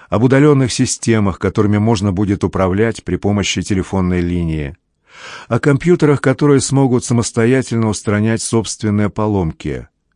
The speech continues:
О протоколах, размагничивающих устройствах, телепринтерах,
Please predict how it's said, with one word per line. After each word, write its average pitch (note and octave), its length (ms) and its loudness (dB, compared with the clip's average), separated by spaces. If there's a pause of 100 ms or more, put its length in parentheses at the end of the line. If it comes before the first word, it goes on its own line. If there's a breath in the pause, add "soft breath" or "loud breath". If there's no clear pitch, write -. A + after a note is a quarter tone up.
(520 loud breath)
О B2 100 -2
протоколах, A2+ 1040 0 (460)
размагничивающих G#2+ 1200 0
устройствах, G2+ 1000 -2
телепринтерах, G#2+ 1120 -2